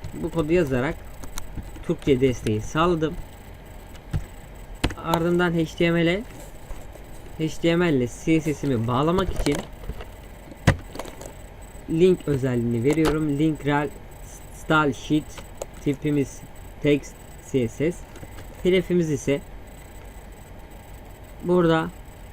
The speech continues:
style, style nokta C S S'e herhangi bir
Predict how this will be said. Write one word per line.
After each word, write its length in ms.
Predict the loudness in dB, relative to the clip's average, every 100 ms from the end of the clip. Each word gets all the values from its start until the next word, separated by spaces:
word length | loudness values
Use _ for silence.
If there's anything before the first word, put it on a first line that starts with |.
| -16 -16
style, 540 | -14 -2 4 6 6 4
style 500 | -2 -14 2 4 6
nokta 260 | 2 0 -6 -8 -4
C 160 | 2 4
S 160 | 4 2
S'e 200 | 2 0
herhangi 500 | 0 0 2 2
bir 100 | 0